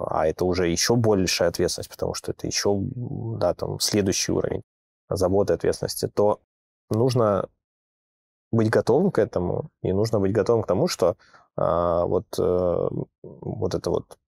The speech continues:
понятие любви, заботы, его придётся проявлять постоянно, и нельзя взять выходной, э, нельзя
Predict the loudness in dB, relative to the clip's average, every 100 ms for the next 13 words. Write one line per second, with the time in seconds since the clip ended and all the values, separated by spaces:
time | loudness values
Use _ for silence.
0 | -4 0 0 0 -2 0 2 2 2 2
1 | 2 0 2 0 -2 -2 0 0 -4 -2
2 | 2 2 2 0 -2 -10 -20 -20 _ -2
3 | 0 2 0 2 2 2 0 0 0 0
4 | 0 2 4 4 2 -4 -20 _ -6 -4
5 | -2 -2 0 2 4 4 4 2 -2